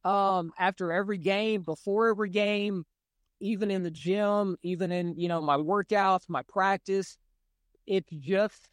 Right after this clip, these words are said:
stuck in my head as a motivational phrase. So I've been, you know, it's not fair, I can see, as me projecting it out to anybody else like you guys that don't know it,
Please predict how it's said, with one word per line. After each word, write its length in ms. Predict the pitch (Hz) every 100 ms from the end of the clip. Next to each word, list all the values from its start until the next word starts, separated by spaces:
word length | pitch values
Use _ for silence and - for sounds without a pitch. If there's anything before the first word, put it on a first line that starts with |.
| _
stuck 280 | - 175 202 190
in 120 | 170
my 180 | 156 135
head 440 | 131 190 185 151
as 240 | 156 165
a 100 | 160
motivational 880 | 156 165 185 190 143 170 190 - 156 -
phrase. 460 | 160 151 139 - - _ _
So 260 | - 180
I've 400 | 156 170 220 185
been, 400 | 214 208 180 151 - _ _ _ _ - -
you 140 | 202 185
know, 180 | 180
it's 120 | 175 208
not 220 | 226 202
fair, 480 | 233 233 220 190 - _ _
I 120 | 180
can 140 | 196 185
see, 420 | - 220 214 202
as 200 | 175 160
me 220 | 170 185
projecting 600 | - 165 196 190 - 180
it 100 | 165
out 240 | 170 185 -
to 140 | 185
anybody 440 | 175 175 170 165
else 260 | 165 170 -
like 180 | 156 156
you 140 | 196 180
guys 320 | 175 165 -
that 200 | 156 131
don't 360 | 175 170 160
know 260 | 165 214 185
it, 180 | 151